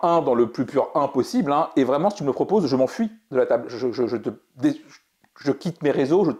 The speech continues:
ya, on ne se parle plus jamais, plus jamais, voilà. Non, me, pas bien, Casting Shadow, pas bien, pas bien, pas bien, pas bien. Ok, on approche maintenant un petit peu sur les nouveautés. On va commencer par World, par World Wonder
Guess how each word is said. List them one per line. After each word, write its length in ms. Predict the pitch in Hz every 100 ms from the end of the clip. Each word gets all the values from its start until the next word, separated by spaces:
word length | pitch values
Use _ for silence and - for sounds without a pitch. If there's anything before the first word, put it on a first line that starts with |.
| _ _ _ _ _ _ _ _ 214
ya, 80 | - - _ _ _ _
on 60 | 143
ne 40 |
se 40 | 139
parle 120 | 123
plus 80 | 175
jamais, 140 | 175 - _ -
plus 100 | 156
jamais, 140 | 160
voilà. 140 | - - _ - - - 139
Non, 160 | 135
me, 140 | 135 117 - - _ - -
pas 100 | 147
bien, 220 | 123 107 -
Casting 240 | - 127
Shadow, 240 | - 117 113
pas 120 | -
bien, 120 | 113 - _
pas 80 | -
bien, 80 | - _ - _ _ -
pas 80 |
bien, 400 | 110 104 104 95 - - _ -
pas 60 |
bien. 100 | 98 - _ _ _ _ _ - -
Ok, 180 | 233 220 202 -
on 100 | 247
approche 280 | 233 226 226
maintenant 220 | 214 208
un 40 |
petit 120 | 202
peu 100 | 202
sur 100 | 208
les 60 | 165
nouveautés. 400 | 147 151 151 269
On 60 | 170
va 80 |
commencer 340 | 147 147 160 269
par 260 | 135 120
World, 280 | 185 233 208 - _ _ _ - 170 170 147 143 147 139 - -
par 160 | 113 120
World 240 | 147 202
Wonder 340 | 147 156 151